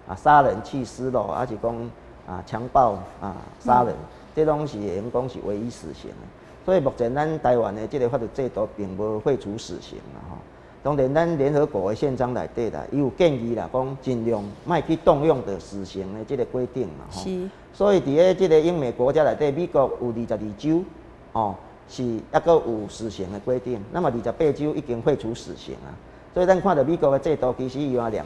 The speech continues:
Speaker 1: 极化啦，因为这涉及到公共议题啦吼。啊，联合国是安那会安尼讲？咱若要加入民主先进的国家呢，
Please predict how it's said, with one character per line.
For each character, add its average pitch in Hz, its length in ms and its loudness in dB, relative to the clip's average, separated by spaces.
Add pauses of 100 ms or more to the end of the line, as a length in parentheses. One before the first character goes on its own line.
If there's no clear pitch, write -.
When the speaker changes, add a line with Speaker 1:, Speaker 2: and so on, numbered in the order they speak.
Speaker 1:
极 104 180 -10
化 117 200 0
啦， 90 160 -4
因 117 80 -6
为 113 80 -6
这 151 180 2
涉 151 180 0
及 117 140 -6
到 135 100 0
公 135 220 -4
共 123 300 -2 (100)
议 131 140 -4
题 - 180 -16 (100)
啦 - 80 -14 (120)
吼。 - 80 -12 (360)
啊， - 100 -4
联 170 140 6
合 170 80 8
国 160 160 4
是 135 160 -2
安 156 140 4
那 160 120 2
会 117 80 0
安 131 100 -2
尼 139 40 -2 (120)
讲？ 120 180 2 (320)
咱 175 100 0
若 151 80 2
要 170 100 6
加 131 180 2
入 123 100 2
民 127 220 -2
主 156 160 0
先 113 200 -2
进 92 140 -8
的 87 80 -10
国 - 240 -8
家 110 160 -2
呢， 107 80 -6